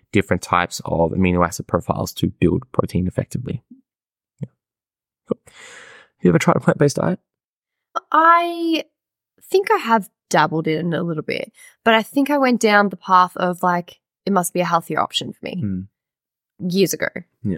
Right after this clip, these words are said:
Speaker 2: You're starting an exercise and you're like, "Okay, I'm gonna grab the, the, the vegan stuff or the plant-based." I think it w-, there wasn't, you know, everything wasn't labeled, uh, vegan back then,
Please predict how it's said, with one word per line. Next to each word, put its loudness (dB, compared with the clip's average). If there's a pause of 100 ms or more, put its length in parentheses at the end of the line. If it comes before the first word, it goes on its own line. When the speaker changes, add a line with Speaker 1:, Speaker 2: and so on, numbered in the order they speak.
Speaker 2:
You're 0
starting 2
an -2
exercise 0
and -4
you're -2
like, -2
"Okay, -6
I'm 0
gonna 2
grab 0
the, 2
the, 2 (120)
the -6
vegan 2
stuff 0
or -8
the -2
plant-based." -2
I -10
think -6
it -10
w-, -8
there -2
wasn't, -4
you -2
know, 0
everything -2
wasn't -8
labeled, 0
uh, 2
vegan 2
back 0
then, 4